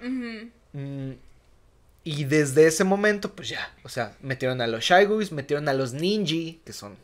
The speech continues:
Speaker 2: varios, este, personajillos importantes,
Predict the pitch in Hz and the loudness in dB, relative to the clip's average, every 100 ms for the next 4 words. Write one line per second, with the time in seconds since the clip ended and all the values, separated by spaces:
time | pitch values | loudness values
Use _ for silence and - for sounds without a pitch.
0 | _ - 98 90 90 - - - - - | _ -18 -12 -12 -12 -16 -16 -16 -16 -12
1 | 110 127 107 - 123 117 123 113 113 123 | -10 -10 -12 -8 -8 -6 -8 -8 -6 -6
2 | 120 123 | -6 -12